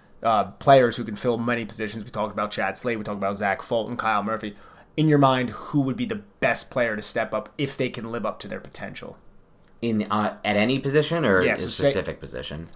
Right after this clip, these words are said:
Speaker 1: Let's say one of the guards go down.
Speaker 2: I really do think it's Fulton. I've talked myself into Fulton. <laughs> I don't know if that's a good thing or a bad thing, but I've talked myself into him just looking at how consistent he was before twenty twenty.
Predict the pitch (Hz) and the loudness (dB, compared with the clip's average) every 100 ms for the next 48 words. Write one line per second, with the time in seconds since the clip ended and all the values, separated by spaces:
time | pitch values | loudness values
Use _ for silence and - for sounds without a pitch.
0 | - 131 - 131 127 123 110 110 104 98 | -8 -2 2 2 2 -2 -2 -2 -2 -4
1 | 98 92 87 87 90 - - 151 190 285 | -6 -8 -8 -12 -12 -18 2 4 4 6
2 | 311 135 147 131 107 - - 87 71 65 | 6 6 4 4 2 0 -2 -4 -6 -2
3 | 101 101 - 107 135 160 165 151 110 95 | 0 0 -6 -2 4 4 6 4 4 2
4 | 90 78 76 62 - 65 - 139 151 147 | -2 -6 -10 -10 -10 -10 -2 0 2 2
5 | 127 113 92 101 101 95 87 82 80 78 | 2 0 -2 -2 0 0 2 2 0 -2
6 | 82 - - - - 107 - 127 147 123 | -8 -10 -18 -8 0 2 6 6 6 2
7 | 120 101 98 92 87 82 - - 92 80 | 4 2 0 -2 -6 -6 -8 -6 -6 -2
8 | 87 - 80 92 82 87 80 87 78 78 | -2 -2 -6 -8 -6 -6 -4 -4 -6 -10
9 | - 85 82 - 80 71 - 65 65 | -6 -4 -4 -6 -6 -6 -8 -10 -10